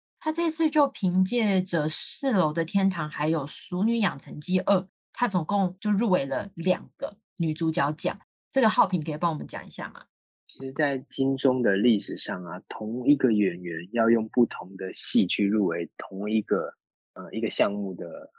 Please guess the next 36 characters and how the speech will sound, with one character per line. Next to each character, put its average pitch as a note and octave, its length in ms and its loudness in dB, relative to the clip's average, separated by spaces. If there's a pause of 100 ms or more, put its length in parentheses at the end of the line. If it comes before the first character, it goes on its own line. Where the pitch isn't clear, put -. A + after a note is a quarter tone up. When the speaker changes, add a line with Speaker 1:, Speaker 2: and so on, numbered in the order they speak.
Speaker 2:
奖 F3+ 240 6
项， F3+ 220 -4
Speaker 1:
嗯。 - 40 -16
Speaker 2:
其 - 120 -4
实 - 100 -2
是 F#3 140 -4
很 F2 300 -8
少 - 300 -6
的 D2+ 280 -10
事。 - 300 -8
所 C3 120 2
以 A#2+ 140 4
就 C#3 160 4
可 C3 140 -2
以， A2 180 0
你 A2+ 200 -6
光 C#3+ 280 0
是 D3 100 -10
从 A2+ 220 -6
这 A#2 80 4
一 A#2 60 6
点 F#2 160 -2
就 G2+ 80 -4
可 G2+ 100 0
以 - 20 0
看 G2 120 -2
到 F#2+ 120 0
谢 G2 200 2
盈 F2 80 -4
萱 F2 180 -4
真 F#2 140 -4
的 F2 80 -10
是 F#2 180 -4 (220)
非 G#2+ 180 6
常 D#2+ 260 -6
的 D#2 240 -8